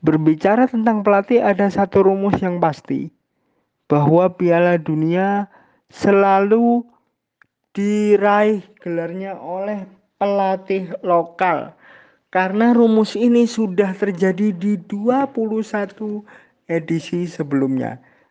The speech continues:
Jadi artinya setiap kali Piala Dunia di mana tim tersebut dilatih oleh pelatih lokal, maka punya peluang untuk menjadi juara dunia.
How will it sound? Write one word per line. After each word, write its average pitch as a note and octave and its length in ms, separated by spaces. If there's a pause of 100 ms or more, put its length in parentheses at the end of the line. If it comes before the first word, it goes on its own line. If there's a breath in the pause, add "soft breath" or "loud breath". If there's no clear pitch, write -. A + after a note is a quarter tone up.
(140 soft breath)
Jadi E3+ 480
artinya D#3 400
setiap A3 560
kali G3 240
Piala E3+ 320
Dunia C#3+ 480 (960 soft breath)
di D#3 160
mana D#3+ 400
tim C4+ 400
tersebut F3+ 640 (1400)
dilatih G3+ 480
oleh G3+ 160
pelatih D#3 320
lokal, D3 320
maka F3 560 (480)
punya D3+ 320
peluang D3 480
untuk C#3 240
menjadi C3 560 (640)
juara B2 320
dunia. A#2+ 320